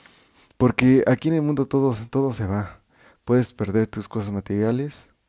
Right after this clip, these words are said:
las puedes recuperar, puedes tener todo lo que quieras o no, o no.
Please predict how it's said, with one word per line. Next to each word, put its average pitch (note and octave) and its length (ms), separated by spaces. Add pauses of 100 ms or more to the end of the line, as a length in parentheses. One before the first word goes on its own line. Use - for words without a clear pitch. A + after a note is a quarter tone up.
(320)
las A2 140
puedes G2 340
recuperar, A2 640 (460)
puedes A2 260
tener G2 260
todo G#2 120
lo G2 100
que F#2+ 120
quieras A#2+ 500
o G2 80
no, G2 240
o G2+ 140
no. A#2+ 320